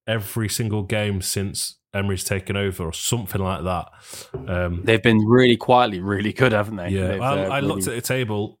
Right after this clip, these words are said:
Speaker 1: because, I mean, they were the team that were always above Palace. It's little sizable gap. Uh, little and sizable contradicts itself. Anyway, there's a gap.
Speaker 2: <laughs> See where they are now.
Speaker 1: There was a gap above Palace, and I thought, "Right, so you got Palace, you got Villa."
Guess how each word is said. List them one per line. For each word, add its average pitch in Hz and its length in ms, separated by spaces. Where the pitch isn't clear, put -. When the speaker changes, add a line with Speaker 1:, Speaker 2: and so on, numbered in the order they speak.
Speaker 1:
because, 117 400
I 101 80
mean, 101 300
they 123 140
were 120 80
the 104 100
team 104 280
that 90 120
were 95 100
always 101 220
above 92 280
Palace. 95 600
It's - 320
little 147 240
sizable 143 540
gap. 139 400
Uh, 98 220
little 101 240
and 101 120
sizable 92 680
contradicts 92 420
itself. 98 360
Anyway, 98 220
there's 120 180
a 113 40
gap. 151 420
Speaker 2:
<laughs> - 20
See - 160
where 143 120
they 135 140
are 131 160
now. 113 360
Speaker 1:
There 151 60
was 131 100
a 131 40
gap 185 300
above 170 260
Palace, 117 380
and 110 80
I - 20
thought, 104 200
"Right, 101 260
so - 80
you 92 60
got 123 180
Palace, 107 320
you 107 60
got - 180
Villa." 104 420